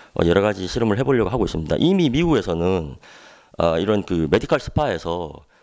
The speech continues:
줄기세포 엑소솜을 에스테틱 쪽하고 시술을 하고 있습니다.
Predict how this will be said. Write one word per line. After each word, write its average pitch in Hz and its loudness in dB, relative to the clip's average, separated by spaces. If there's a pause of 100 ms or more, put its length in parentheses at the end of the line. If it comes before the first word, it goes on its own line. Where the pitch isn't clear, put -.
(160)
줄기세포 143 2
엑소솜을 117 2 (440)
에스테틱 - -2
쪽하고 104 -6
시술을 131 -2
하고 127 -2
있습니다. - -10